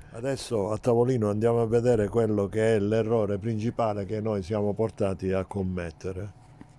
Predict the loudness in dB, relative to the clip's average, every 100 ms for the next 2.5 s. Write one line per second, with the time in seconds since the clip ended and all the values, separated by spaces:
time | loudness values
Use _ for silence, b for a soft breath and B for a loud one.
0 | -18 -6 -6 -6 -4 -2 0 0 2 2
1 | 0 0 -2 -2 -4 0 0 2 2 0
2 | -4 -6 -6 -8